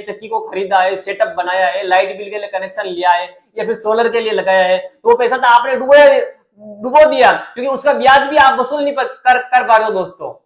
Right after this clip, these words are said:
तो दोस्तों ये सारी बातें आपको ध्यान में रखो, और अगर मेरी बात बुरी लगती है, र-, लग रही है दोस्तों, तो मैं आपको दिल से सॉरी बोल रहा हूँ, लेकिन आप इस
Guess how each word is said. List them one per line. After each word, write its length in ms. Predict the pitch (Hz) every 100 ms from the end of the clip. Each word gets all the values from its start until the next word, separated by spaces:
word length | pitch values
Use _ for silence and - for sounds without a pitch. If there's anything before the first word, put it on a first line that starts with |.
| _ _ _ _ -
तो 40 |
दोस्तों 320 | 208 208 233
ये 100 | 247 240
सारी 220 | 202 220
बातें 260 | 190 - -
आपको 200 | - -
ध्यान 320 | 147 143 151
में 100 | 190
रखो, 240 | 196 196 208 208 - -
और 140 | 208 196 185
अगर 200 | 214 226
मेरी 220 | 220 233
बात 160 | 240
बुरी 260 | 202 190 233
लगती 320 | 240 233 240
है, 200 | 240 240
र-, 160 | 180 185
लग 160 | 190 190
रही 100 | 233
है 80 | 233
दोस्तों, 200 | 233 240
तो 80 | 220
मैं 100 | 226
आपको 260 | 220 214
दिल 200 | 190 214
से 100 | 202
सॉरी 260 | - 180 214
बोल 220 | 208 208
रहा 140 | 214
हूँ, 80 | 220
लेकिन 280 | 202 202 226
आप 300 | 196 208 -
इस 100 | 214